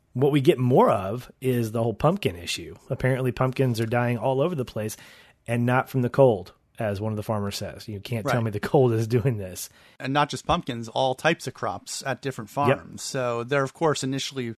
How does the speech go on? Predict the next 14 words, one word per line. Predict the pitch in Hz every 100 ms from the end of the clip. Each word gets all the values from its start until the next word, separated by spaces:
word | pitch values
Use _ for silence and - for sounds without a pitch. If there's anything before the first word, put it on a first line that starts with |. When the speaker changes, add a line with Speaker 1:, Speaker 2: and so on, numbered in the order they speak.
| _ _ _ -
Speaker 2:
initially | 190 - 156
they're | 131
blaming, | 120 127 135 135 127 120 120
the | 123
farmers | 143 131 123
are | 123
blaming | 123 123 117 110
each | 110 -
other, | 175 156 151 135 120
some | - 120
kind | - 123 110
of | 110
retaliation. | - 120 117 143 160 - 151 135 113
And, | 101